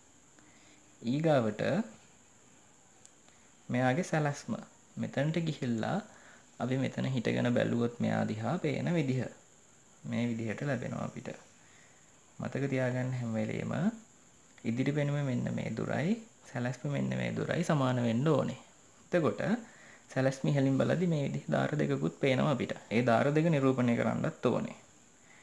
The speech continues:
මෙන්න මේ විදිහට. එතකොට එයාගේ දිග අසූවයි කියලා තියෙනවා. මෙයා උස හැටයි. මෙතන හැටයි. එහෙනම් මෙයා පැති පෙනුමේ මෙන්න මේ කොටස. මෙතන හැටයි. එයාගේ උසත්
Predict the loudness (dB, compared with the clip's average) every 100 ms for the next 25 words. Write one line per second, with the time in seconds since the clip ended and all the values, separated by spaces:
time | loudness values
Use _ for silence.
0 | -20 -20 -20 -12 -8 -4 -2 -2 -4 -8
1 | -10 -12 -16 -20 -20 -20 -16 -10 -2 0
2 | 2 0 0 -2 -4 -2 0 0 -2 -14
3 | -20 -20 -20 -10 -6 -2 2 2 2 0
4 | 0 -2 -6 -8 -4 -4 -6 -20 -20 -20
5 | -20 -20 -20 -20 -20 -20 -10 -4 -2 0
6 | 0 -4 -12 -10 -2 0 0 -2 -6 -10
7 | -20 -20 -14 -10 -6 -6 -6 -10 -12 -20
8 | -20 -20 -20 -20 -20 -20 -10 -6 -2 -2
9 | 0 0 0 0 -2 0 -2 -4 -6 -10
10 | -14 -10 -6 -4 -4 -4 -6 -8 -10 -10
11 | -10 -20 -20 -20 -16 -14 -8 -6 -6 -6
12 | -10 -10 -8 -6 -6 -8 -20 -20 -20 -20
13 | -20 -14 -2 0 0 -2 -4 -4